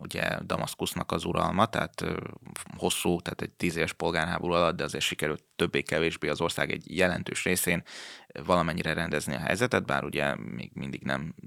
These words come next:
teljesen, de az északi rész az konkrétan ugye részben török, részben kurd, ö, ellenőrzés alatt áll. És ilyen szempontból nyilván ez, ö, ez tovább súlyosbítja a helyzetet, hiszen nem világosak a felelősség, ö,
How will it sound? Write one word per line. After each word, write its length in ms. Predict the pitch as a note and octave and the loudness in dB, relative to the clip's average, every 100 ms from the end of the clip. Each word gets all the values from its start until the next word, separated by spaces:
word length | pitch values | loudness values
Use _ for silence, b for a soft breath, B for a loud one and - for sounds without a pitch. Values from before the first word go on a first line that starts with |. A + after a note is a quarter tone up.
| - | -2
teljesen, 420 | F#2+ A#2 - G2 | 4 4 6 6
de 60 | D#2 | 4
az 100 | F#2 | 4
északi 360 | G2 - - | 2 2 -2
rész 200 | D#2+ - | -4 -2
az 100 | F2 | -4
konkrétan 680 | - F2 - - - D#2 D2+ - _ _ _ _ - | 0 0 0 -4 0 0 0 -6 _ _ _ _ -2
ugye 160 | E2+ F2+ | 4 6
részben 360 | F#2 F2 E2+ | 6 4 0
török, 260 | F#2 G#2 G2+ | 4 6 6
részben 360 | F2+ E2+ E2+ E2+ | 4 4 0 0
kurd, 420 | E2+ E2 - - B B B | 2 2 2 -6 B B B
ö, 260 | - E2+ D#2 | -2 2 4
ellenőrzés 680 | D#2+ D#2 D2 C#2+ - D2 - | 4 2 0 -2 0 2 2
alatt 340 | B1 - - | 0 0 0
áll. 160 | - - B B - | 0 -2 B B 0
És 80 | |
ilyen 140 | A2+ G2 | 4 6
szempontból 640 | - F#2 F#2 F#2 F2+ F2 | 6 6 6 4 6 4
nyilván 360 | F2+ E2 E2 E2+ | 4 6 6 6
ez, 220 | D#2+ - | 2 0
ö, 460 | D#2+ D#2+ D2+ C2+ - - | 2 4 4 4 0 -4
ez 220 | - F2+ - - | -2 -2 -2 0
tovább 200 | F2 C#2+ | 4 4
súlyosbítja 640 | - F2+ D#2+ - - - | 4 2 0 -2 -6 -2
a 40 | - | 0
helyzetet, 520 | D#2+ G2 G#2+ G#2 F#2+ | 2 2 2 0 0
hiszen 380 | G2 - F2+ F2 | 0 0 2 2
nem 320 | E2+ D#2 D2+ D2+ | 0 -2 -6 -2
világosak 560 | E2 D#2 D2 - C#2+ | 2 2 2 0 0
a 40 | - | 0
felelősség, 800 | - D2 D2 C#2+ - D2+ C#2+ B B B B | 4 4 2 2 2 4 2 B B B B
ö, 320 | - - G1+ | -4 -2 -2